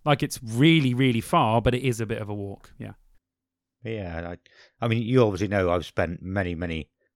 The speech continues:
Speaker 2: days at Download where I barely left the campsite.
Speaker 1: Mm-hmm.
Speaker 2: <laughs> But,
Speaker 1: Yeah.
Speaker 2: uh, but yeah, throughout the day, it just gets quieter and quieter in the campsite. And then, like, like I said, for the headliners,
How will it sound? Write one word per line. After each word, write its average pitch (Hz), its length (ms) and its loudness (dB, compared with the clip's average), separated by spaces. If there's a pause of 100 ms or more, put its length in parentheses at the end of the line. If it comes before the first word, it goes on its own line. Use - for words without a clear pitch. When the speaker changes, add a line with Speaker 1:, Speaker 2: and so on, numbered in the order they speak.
(140)
Speaker 2:
days 95 300 2
at 92 120 -2
Download 85 460 0
where 85 140 2
I 82 120 2
barely 82 480 0
left 80 260 -4
the 76 320 -4 (180)
campsite. 82 580 -4 (180)
Speaker 1:
Mm-hmm. 139 500 2
Speaker 2:
<laughs> - 20 -
But, - 300 4
Speaker 1:
Yeah. 123 320 2
Speaker 2:
uh, 131 140 4
but 143 180 2
yeah, 139 160 6
throughout 139 340 6
the 123 80 -2
day, 123 340 6 (380)
it 98 120 -4
just - 180 0
gets 117 260 2
quieter 120 480 2
and 107 120 -2
quieter 123 340 2
in 85 80 -2
the 82 60 -4
campsite. 80 500 -4
And 90 100 -6
then, 92 240 -2
like, 107 240 -2
like 92 100 -8
I - 20 -16
said, 92 140 -4
for - 60 -4
the 85 100 0
headliners, 80 600 0